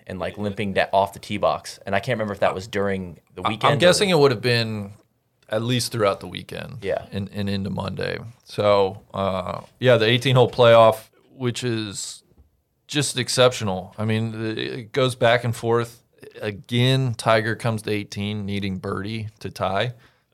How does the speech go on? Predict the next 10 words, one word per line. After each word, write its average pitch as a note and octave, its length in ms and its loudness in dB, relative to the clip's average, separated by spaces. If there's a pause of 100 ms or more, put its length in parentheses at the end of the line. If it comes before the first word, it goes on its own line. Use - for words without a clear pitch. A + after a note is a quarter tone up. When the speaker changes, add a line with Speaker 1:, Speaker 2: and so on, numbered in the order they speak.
(120)
Speaker 2:
<laughs> - 80 -14 (760)
Again, G#2+ 360 -2
he G2+ 100 -2
gets F#2+ 300 -6
it. A2 200 -6 (120)
Like, F2+ 140 -10 (340)
Speaker 1:
Well, C3 320 4
Speaker 2:
you A#2 80 0
Speaker 1:
so A2 60 2
Speaker 2:
know. A2+ 220 2